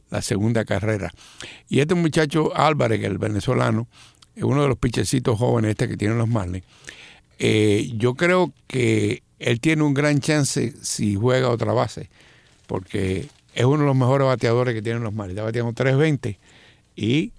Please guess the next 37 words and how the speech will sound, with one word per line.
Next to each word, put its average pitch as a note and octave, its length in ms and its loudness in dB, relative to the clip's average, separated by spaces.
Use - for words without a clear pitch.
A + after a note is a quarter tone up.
eh, F#2+ 580 -6
con G#2+ 140 -6
un A#2 160 -2
lío B2 240 0
con A2 160 -4
poder. G#2 380 -2
Eh, F#2 340 -6
te A#2 120 0
hago C3+ 80 2
un D#3 60 -2
comentario D3+ 440 2
esto C#3+ 200 0
porque A3 180 -2
estaba A#2 300 2
en A#2+ 80 2
este A2+ 140 0
momento A2 400 0
viendo G2+ 360 -2
esto, F#2+ 260 -6
¿no? B2+ 140 -6
Así - 220 -6
que, G2 500 0
em, F#2 560 -4
hay, B2+ 200 2
por D3 180 0
cierto, D3 320 2
un B2+ 100 0
comentario B2+ 520 2
ahora C#3 160 2
que A#2 80 0
lo G#2+ 60 0
está G#2+ 200 0
trayendo A#2 400 2
la G2+ 80 0
revista G#2 320 2
Sport A2+ 300 0
Illustrated, B2+ 560 0